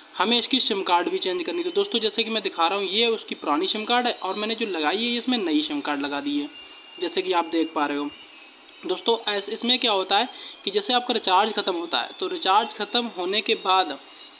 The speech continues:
आप, अ, बता सकते हैं कि हमें, "सर कराना है recharge," तो आप इसका, अ, दस दिन तक तो, अ, SIM card activate रहती है, उसी में recharge हो सकता है।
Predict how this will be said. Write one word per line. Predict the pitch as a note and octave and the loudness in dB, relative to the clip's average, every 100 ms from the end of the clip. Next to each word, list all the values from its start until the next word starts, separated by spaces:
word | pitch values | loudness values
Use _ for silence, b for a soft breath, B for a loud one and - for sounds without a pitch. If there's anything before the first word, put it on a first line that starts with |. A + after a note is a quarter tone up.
| - | -2
आप, | F#3 G3+ | 0 2
अ, | A#3+ A#3+ B3 B3 A3 G#3 G#3 G3+ G3 F#3 - | 4 4 4 2 -2 -2 -2 -2 -4 -6 -2
बता | F3+ A3+ | 2 4
सकते | A3+ A#3 - | 2 0 2
हैं | G#3 A3+ C4+ | 4 4 4
कि | |
हमें, | A#3 A#3 | 2 2
"सर | B3 A#3 | 2 0
कराना | F3+ F3 E3 G#3+ A3 | 0 2 2 2 2
है | G#3 | 0
recharge," | G3+ G3+ A#3 | 2 2 2
तो | A#3 A3 | 2 2
आप | A3 G#3+ | 2 0
इसका, | G#3 G#3 A#3 A3+ | -2 2 2 2
अ, | G#3+ G3 G3 G3 F#3+ F3 - G3+ | 0 -4 -4 -4 -4 -6 -6 -4
दस | F#3 F#3+ | -2 -2
दिन | A3+ | -2
तक | A#3 B3 - | 0 -2 2
तो, | A#3+ A#3+ A#3+ - | 4 4 0 -4
अ, | G3+ | -2
SIM | G#3 G3 | 0 0
card | G#3+ G#3 | 2 2
activate | G3 - A3 A3+ G3+ | 0 0 0 0 2
रहती | F#3 F#3 A3+ | 0 2 0
है, | |
उसी | A3 A3+ | 0 -2
में | A3 G3+ | -2 -2
recharge | F#3+ F#3+ F#3 E3+ | 2 2 2 -2
हो | E3+ | -6
सकता | D3+ - C#3 | -6 0 0
है। | B2 - | 0 -6